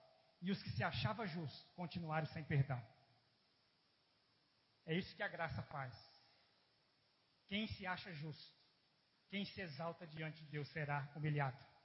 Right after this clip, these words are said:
E quem se humilha perante o Senhor será exaltado. Não importa qual seja a sua condição, se humilhe nos pés do Senhor,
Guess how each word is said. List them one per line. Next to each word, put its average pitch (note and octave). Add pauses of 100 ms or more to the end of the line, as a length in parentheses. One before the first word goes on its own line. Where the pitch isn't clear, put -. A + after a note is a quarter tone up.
(480)
E E3+
quem F3+
se -
humilha G3+
perante F3
o D#3
Senhor C3+ (320)
será C3+
exaltado. B2+ (2500)
Não G3
importa B3
qual B3
seja B3
a A3
sua -
condição, E3+ (1120)
se -
humilhe E3
nos D#3
pés C#3+
do B2
Senhor, C3